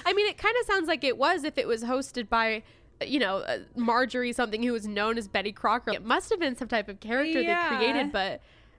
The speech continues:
Speaker 1: I didn't really, I'm like, was it based off of a real person? And now I'm
Speaker 2: I have
Speaker 1: really
Speaker 2: no
Speaker 1: going
Speaker 2: idea.
Speaker 1: to
Speaker 2: 'Cause it's like,
Speaker 1: look
Speaker 2: if you
Speaker 1: into
Speaker 2: think
Speaker 1: that.
Speaker 2: of it, we grew up in, like, the nineties, early two thousands, right? When, like, a cereal
Speaker 1: Yeah.
Speaker 2: box mascot was, like, the face of the brand.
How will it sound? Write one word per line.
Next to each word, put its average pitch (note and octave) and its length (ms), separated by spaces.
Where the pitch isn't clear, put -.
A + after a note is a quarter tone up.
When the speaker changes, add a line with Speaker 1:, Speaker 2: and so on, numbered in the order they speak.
Speaker 1:
I B3+ 120
didn't G#3+ 320
really, B3 400
I'm C#4 120
like, C#4 180
was B3 240
it D#4 140
based C#4 240
off C#4 220
of C#4+ 100
a C4+ 80
real B3 200
person? C4 520
And G#3+ 120
now F#3+ 220
I'm F#3+ 120
Speaker 2:
I - 20
have B3+ 160
Speaker 1:
really A#3+ 240
Speaker 2:
no A3+ 120
Speaker 1:
going A3+ 280
Speaker 2:
idea. A3 540
Speaker 1:
to B3 200
Speaker 2:
'Cause D#4+ 120
it's F4 140
like, E4+ 400
Speaker 1:
look D4 200
Speaker 2:
if E4+ 120
you D#4+ 80
Speaker 1:
into F4 100
Speaker 2:
think C4 40
Speaker 1:
that. B2 160
Speaker 2:
of C4+ 80
it, B3+ 180
we B3+ 120
grew B3 220
up B3 120
in, A#3 80
like, G#3 240
the G#3+ 80
nineties, F#3+ 1040
early F#3+ 240
two - 120
thousands, A#3+ 460
right? G#3 160
When, G3+ 160
like, A3 160
a G#3 220
cereal C4+ 520
Speaker 1:
Yeah. A3 100
Speaker 2:
box G#3+ 320
mascot A3 800
was, G#3+ 360
like, A3 260
the G#3+ 80
face A3 400
of G3 140
the B3+ 80
brand. A3+ 600